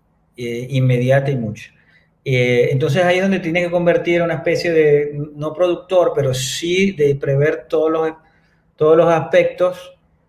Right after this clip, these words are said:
que puedan de alguna manera, eh, minarte el proyecto. Imagínense que ustedes tienen en, no sé, en tal, tal ciudad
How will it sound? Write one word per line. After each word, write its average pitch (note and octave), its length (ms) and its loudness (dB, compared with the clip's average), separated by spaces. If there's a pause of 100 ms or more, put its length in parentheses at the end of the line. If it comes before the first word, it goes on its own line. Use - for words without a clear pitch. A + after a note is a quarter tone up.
(160)
que C#3+ 140 -4
puedan D3+ 300 2
de E3+ 60 4
alguna D#3+ 260 2
manera, E3+ 720 0 (180)
eh, C3+ 320 -8 (340)
minarte E3 960 -4
el B2+ 80 -8
proyecto. B2+ 640 -6 (420)
Imagínense E3 440 -4
que D3 120 -2
ustedes D3+ 260 -2
tienen D#3+ 260 -2
en, B2+ 420 -2
no B2 100 -10
sé, A#2+ 240 -6
en A2+ 120 -12
tal, A#2+ 300 -16
tal A#2+ 180 -8
ciudad D3 420 -2